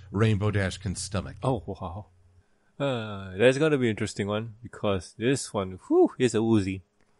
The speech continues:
Speaker 2: But anywho, if you like to support the show, you can do so at patreon dot com. With every support, you get a week's early access to the review and discussion podcast, exclusive and deleted contents, and a huge thank you from me.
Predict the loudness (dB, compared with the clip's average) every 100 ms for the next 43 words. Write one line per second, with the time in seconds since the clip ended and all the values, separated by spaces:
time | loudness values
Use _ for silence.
0 | _ _ _ -6 -6 -4 0 2 2 0
1 | -2 -6 -8 -6 -6 -6 -10 _ _ -6
2 | -4 -2 -2 0 -2 -4 -4 -6 -4 -4
3 | -4 -6 -8 -4 -4 -4 0 4 4 4
4 | 2 2 2 0 2 2 0 -2 -6 -4
5 | -4 -2 -4 -6 -10 -2 0 0 -2 -4
6 | -2 -4 -6 -4 2 4 2 _ 2 4
7 | 4 2 -2 -2 -4 -2 -2 -2 -4 -6
8 | -4 -2 0 0 0 -2 -4 -2 -2 -2
9 | -2 -2 -4 -2 -4 -6 -10 -2 0 0
10 | -2 -2 -2 -2 -2 -2 -4 -6 -4 -4
11 | -2 -4 -2 -4 -4 -6 -8 -10 -8 -8
12 | -6 -4 -4 -4 -4 -2 -2 -4